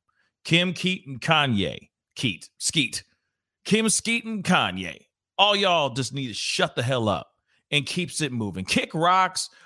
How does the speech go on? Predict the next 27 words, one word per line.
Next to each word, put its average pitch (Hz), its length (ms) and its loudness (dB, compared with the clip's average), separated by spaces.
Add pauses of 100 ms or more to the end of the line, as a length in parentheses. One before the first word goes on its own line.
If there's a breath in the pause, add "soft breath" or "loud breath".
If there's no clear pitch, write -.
(100)
Focus 208 400 2
on 170 140 0
your 131 200 0
own 160 320 0
ish. 156 300 -4
Fo-, - 240 -2 (240 loud breath)
you 175 100 -2
know 208 60 2
what 208 80 2
I - 20 0
mean? 196 440 0 (280)
Like, - 140 -4
Kim, 196 520 -2
like, - 240 -4
focus - 400 -4
on 233 140 -4
your 226 140 -6
skims. - 880 -8 (540)
Just 254 180 -2
focus 349 300 4
on 339 140 2
that. 330 540 4 (1000)
Pete, 285 480 0 (1080)
focus 277 520 4
on 262 160 2
your 233 80 2
stand-up. 262 640 0